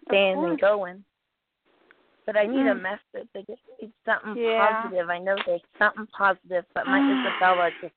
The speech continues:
Speaker 1: thinks I've forgotten about her.
Speaker 2: Yeah.
Speaker 1: She's so distant
Speaker 2: Um,
Speaker 1: and
Speaker 2: um,
Speaker 1: brainwashed.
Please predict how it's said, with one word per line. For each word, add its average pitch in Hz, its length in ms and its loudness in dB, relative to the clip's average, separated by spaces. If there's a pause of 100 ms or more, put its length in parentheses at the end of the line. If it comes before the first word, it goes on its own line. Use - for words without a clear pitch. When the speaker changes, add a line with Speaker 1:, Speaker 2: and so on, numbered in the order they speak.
Speaker 1:
thinks 180 280 -10
I've 185 220 2
forgotten 170 420 -2
about 160 320 -2
her. 170 300 -4 (1040)
Speaker 2:
Yeah. 220 500 -6 (240)
Speaker 1:
She's 175 120 -14 (100)
so 175 120 -2 (260)
distant 196 140 4
Speaker 2:
Um, 262 560 4
Speaker 1:
and 156 160 -6
Speaker 2:
um, 254 320 2
Speaker 1:
brainwashed. 160 360 0